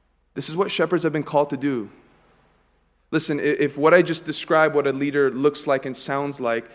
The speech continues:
offends you, then you have missed what the local church is about. You have completely missed it. And I believe in America, for many of our generation, they have missed it.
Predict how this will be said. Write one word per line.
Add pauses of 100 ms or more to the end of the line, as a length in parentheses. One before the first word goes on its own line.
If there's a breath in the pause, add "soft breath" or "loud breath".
(520 loud breath)
offends
you,
then
you
have
missed
what
the
local
church
is
about. (880 soft breath)
You
have
completely
missed
it. (180 soft breath)
And
I
believe
in
America, (160)
for
many
of
our
generation,
they
have
missed
it.